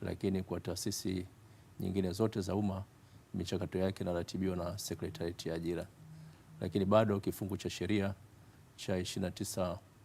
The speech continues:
A cha sheria ya utumishi wa umma sura mia mbili tisini na nane kimempa mamlaka katibu wa Sekretarieti ya Ajira kukasimu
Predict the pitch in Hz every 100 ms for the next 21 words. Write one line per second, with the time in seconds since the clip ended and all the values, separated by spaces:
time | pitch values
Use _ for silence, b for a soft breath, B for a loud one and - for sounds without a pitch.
0 | - - - 117 123 - - - - -
1 | - - - 87 82 - - - - -
2 | - - - 101 95 92 - 90 101 95
3 | - 98 90 95 - - 90 98 117 104
4 | - - B B B - 95 98 107 104
5 | 98 104 98 85 - 85 - - - -
6 | - - - 95 - 107 98 - - 92
7 | 92 104 95 - 90 98 110 101 - B
8 | B B - 101 - 95 - 131